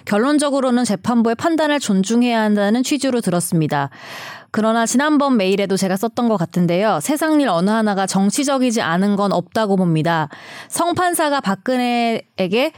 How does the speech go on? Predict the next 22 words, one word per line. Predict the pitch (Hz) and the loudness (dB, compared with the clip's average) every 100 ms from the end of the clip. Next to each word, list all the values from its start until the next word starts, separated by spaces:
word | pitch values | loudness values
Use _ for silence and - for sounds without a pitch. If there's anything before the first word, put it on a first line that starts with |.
| - | -4
팔 | 330 349 | -2 0
년을 | 339 311 | 2 0
선고했다면 | 311 302 277 226 214 196 233 220 156 - | 0 0 0 -2 -2 0 0 -2 -4 -2
이 | 202 | 0
사안도 | 196 247 233 226 311 349 - - | 0 0 2 2 0 -2 -6 -6
성판사가 | 285 277 285 277 262 233 247 | -2 0 0 0 0 0 -2
상고법원을 | 247 359 349 320 262 247 240 | 0 0 2 2 2 0 0
끝내 | 269 269 | 0 -2
추진하지 | - 311 294 262 | -2 0 0 0
않은 | 165 175 196 | -2 0 0
것에 | 196 185 196 | 0 0 0
대한 | 180 175 | 0 0
보복인지 | 185 202 233 190 180 160 202 165 - - - | 2 2 2 2 0 2 0 -2 -6 -16 -8
아니-, | 165 190 196 208 - | -4 0 0 0 0
아니면 | 190 226 285 370 | 0 2 2 0
다른 | - 202 254 320 | -2 -2 0 2
뇌물 | 247 220 254 | 2 2 0
협의를 | 269 262 240 | 0 0 0
봐주기 | 190 175 190 190 | 0 0 0 0
위한 | 196 247 | 2 2
흥정의 | 320 302 262 | 2 2 0
결과인지 | 196 165 175 160 156 214 180 | 0 2 0 0 0 0 -2